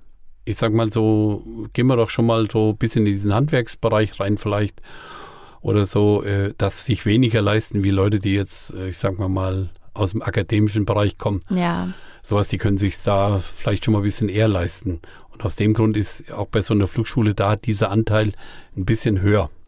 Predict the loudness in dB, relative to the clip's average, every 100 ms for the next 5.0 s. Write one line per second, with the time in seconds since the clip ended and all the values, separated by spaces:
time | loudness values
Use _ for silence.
0 | -20 -20 -6 -2 0 0 -2 2 2 2
1 | 0 2 4 4 2 -4 -6 -6 -6 -8
2 | -8 -8 -10 -16 -8 -2 0 2 2 2
3 | 2 2 4 2 0 -4 -20 -14 -6 -2
4 | 0 2 2 2 0 -2 -2 -2 -4 -4